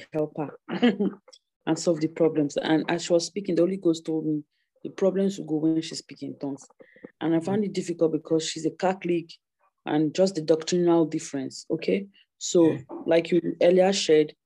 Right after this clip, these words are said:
Speaker 1: taking time to explain, n-, explain, show from scripture removes the barrier.
Speaker 2: Mm-hmm.
Speaker 1: So I did that, and then I told her, "Let's pray fast for three days."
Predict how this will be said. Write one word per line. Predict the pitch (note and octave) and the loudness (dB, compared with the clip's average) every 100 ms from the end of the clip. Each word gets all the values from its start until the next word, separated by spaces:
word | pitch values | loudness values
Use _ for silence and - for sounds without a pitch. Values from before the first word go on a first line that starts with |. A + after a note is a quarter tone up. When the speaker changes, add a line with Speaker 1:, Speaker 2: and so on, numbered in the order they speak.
| _ _ _ _ - | _ _ _ _ 0
Speaker 1:
taking | G3 G3+ G3+ | 0 2 -4
time | G3+ F3+ F3 | 0 0 0
to | F3 - | -2 -2
explain, | D3+ - - - F3 E3+ E3+ E3+ _ _ _ _ - | -2 -4 -10 -2 4 4 4 0 _ _ _ _ -6
n-, | D#3 D#3 - | -4 -4 -2
explain, | D#3+ - - - F3+ F3+ F3+ E3+ _ _ | -4 -2 -10 -6 2 2 2 -4 _ _
show | - - - G3 | -12 -4 2 2
from | G3 D#3 | 4 0
scripture | - - F3+ - E3+ D#3+ - _ | 0 -2 -2 2 2 2 -6 _
removes | D3 D#3 D#3+ D#3+ | 2 4 4 4
the | D3 C#3 C#3+ - _ _ - | 2 2 0 -6 _ _ 0
barrier. | D3+ D3 D3+ C#3+ - _ _ _ _ _ _ B2+ B2+ | 4 6 6 4 0 _ _ _ _ _ _ -20 -12
Speaker 2:
Mm-hmm. | E3 G3+ - | -4 -4 -4
Speaker 1:
So | - E3+ E3 - _ _ D3+ | 0 0 0 -8 _ _ -4
I | - - | -4 -2
did | F3+ | 0
that, | D#3+ D#3 D#3+ _ _ _ | 2 2 0 _ _ _
and | - D#3 | 0 2
then | D#3+ D#3+ D3+ - - _ | 4 2 0 -10 -20 _
I | - D#3 | -4 0
told | F#3 | 2
her, | F3 | 4
"Let's | D#3+ E3 - | 4 4 -2
pray | - F#3 F3 | -2 0 0
fast | - - - E3+ - | -6 -12 -4 -2 -2
for | D3 | -6
three | - F3+ D#3+ | -4 -6 0
days." | E3+ E3+ - | 0 0 -4